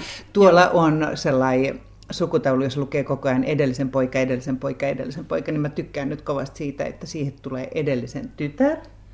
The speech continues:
Speaker 1: Ja jos luoja suo, niin mun jälkeen niin tulee edellisen tytär.
Speaker 2: Selvä. Asuuko tässä sitten jatkuvasti useita sukupolvia tässä talossa?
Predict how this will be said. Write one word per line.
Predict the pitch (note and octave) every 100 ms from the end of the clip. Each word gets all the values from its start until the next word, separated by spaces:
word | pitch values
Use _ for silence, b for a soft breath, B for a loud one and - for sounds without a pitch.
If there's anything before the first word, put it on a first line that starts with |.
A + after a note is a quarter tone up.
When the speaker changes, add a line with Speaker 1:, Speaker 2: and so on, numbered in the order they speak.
| b b b b b
Speaker 1:
Ja | F3 D3
jos | C#3+ C3 E3+
luoja | D#3 C#3+ C3+
suo, | D3+ C#3+
niin | C#3+
mun | D3 C#3
jälkeen | C#3 B2+ B2+ C3+
niin | C#3
tulee | C#3 D3 C#3+ -
edellisen | C#3+ C3 - - -
tytär. | - - - - -
Speaker 2:
Selvä. | - F3+ F3+ - A3+ - - A#3+ - - - - - - - - - - - F#4+ B B B A#3
Asuuko | C4+ D4+ D#4+ D#4 -
tässä | C#4 C#4
sitten | C4 C4+ - B3
jatkuvasti | C4 C4+ - G3 F#3+ - F#3+ - - -
useita | A#3+ G#3+ F3 E3+
sukupolvia | G3 F#3 - - D2+ - -
tässä | - - -
talossa? | - - - -